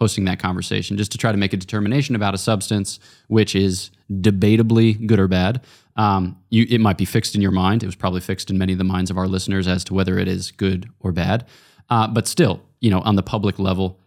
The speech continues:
it's debatable. And so I think it's good to be able to have these types of conversations so that we can, yeah, form the habits for, for hosting these types of conversations, because I think that's what, that's what politics or that's what civil life is supposed to be about, is having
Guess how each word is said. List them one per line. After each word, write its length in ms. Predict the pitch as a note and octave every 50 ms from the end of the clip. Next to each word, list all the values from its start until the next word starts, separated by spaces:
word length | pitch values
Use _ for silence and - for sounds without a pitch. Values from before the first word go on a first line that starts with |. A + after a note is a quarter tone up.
| _ _
it's 300 | - A2 - - - -
debatable. 600 | - B2+ G2+ G2+ F2 F2 E2 - F2+ C3+ C3+ - - _ -
And 100 | B2+ A#2
so 80 | - C3
I 60 | A#2+
think 140 | C#3 B2+ A2
it's 100 | - -
good 220 | - C3+ A#2+ G#2
to 60 | G2+
be 120 | F#2+ G#2 G2+
able 180 | G2+ G2 G#2
to 100 | F#2+ G2
have 380 | F2+ F2 F#2 F#2 F#2+ F#2 F2+ -
these 140 | - G2+ F#2
types 240 | - G2 F#2+ - -
of 60 | F#2+
conversations 800 | - F#2+ F2+ F#2+ F2+ - G#2 F#2+ F2+ - - F#2+ F2+ - - - - -
so 100 | - A#2+
that 160 | A2 G#2+ G#2+
we 360 | A#2+ B2 A#2 A2+ G#2+ G#2 - - _ _ _ _ _ _ _ _
can, 480 | - B2+ A#2+ A#2 A2+ A2 G#2+ G#2 G#2 -
yeah, 140 | - E3 F#2+
form 380 | F2+ - - B2 A#2+ A2+ G#2 G2
the 40 |
habits 360 | F2+ F2+ F#2+ F#2 F#2+ G2 - -
for, 240 | - A2 G2+ F#2+
for 160 | - - A#2 G2+
hosting 400 | B2+ F#3 D#3+ - - F#2+ F2+ F#2+
these 120 | G2 G2
types 220 | - G2 F#2+ -
of 80 | - -
conversations, 640 | F#2+ F#2 F#2 F#2+ G2 - G#2 G2+ - - G2+ - -
because 220 | - - - G2+
I 60 | G#2+
think 180 | F#2+ A#2+ A2 -
that's 180 | G2+ F#2 - -
what, 160 | F#2+ - - _ -
that's 160 | - - -
what 120 | G#2+ C3+
politics 600 | - - - C3 B2 A#2 G2+ - A2 G#2 F#2+ -
or 80 | - G2
that's 220 | F#2+ F#2 F#2 -
what 100 | - G#2+
civil 300 | - - - G2+ F#2 F#2+
life 340 | G2 G2 F#2+ F#2 F2+ - - _ _ _ _ _ _ _ _ _ _ -
is 160 | A2 F#2 -
supposed 280 | - F#2 G#2 F#2+ F2+ -
to 40 | F#2+
be 80 | F#2
about, 380 | F#2 F2 F2 F2 D#3 - - _ - -
is 120 | F#2+ -
having 360 | - F#2 F2+ F2+ F2+ F2 F2